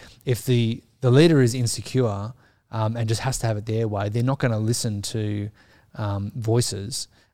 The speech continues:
Um, they're not gonna listen to criticism and feedback. Whereas a, a leader that is saying, "Well, Christ is the ultimate, and so I'm learning from him. Um,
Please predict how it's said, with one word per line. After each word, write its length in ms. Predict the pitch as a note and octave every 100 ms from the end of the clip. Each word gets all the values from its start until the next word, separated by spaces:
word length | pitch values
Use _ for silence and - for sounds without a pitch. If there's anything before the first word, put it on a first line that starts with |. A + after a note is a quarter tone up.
| -
Um, 180 | G#2+ G#2+
they're 100 | A2+
not 120 | A#2+
gonna 160 | A2+
listen 240 | G#2+ - A2
to 80 | G#2
criticism 500 | - A2 G#2 G2+ G2+
and 100 | G2+
feedback. 640 | - A#2 A2 G2+ A2 _ _ - _
Whereas 680 | B2 A#2 A2 A2+ A2 - - - -
a, 440 | G#2+ G#2+ G#2+ A2 - _ _ _ _ _ -
a 240 | A#2 B2
leader 360 | C3 C3+ D3 C3+
that 160 | A#2 A2
is 500 | A2 G#2 G#2 - - _
saying, 280 | - A2+ A2+
"Well, 280 | A#2 A#2 -
Christ 420 | - D3+ D#3 -
is 380 | A2+ G2+ G#2 - - -
the 140 | A2
ultimate, 400 | G#2 G#2 G#2 A2
and 100 | A#2+
so 100 | A2+
I'm 80 | A2+
learning 200 | B2+ A2+
from 160 | G#2+
him. 460 | F#2 A#2 F#2+ F#2 C3+ - - - - -
Um, 400 | A#2 A2 G#2+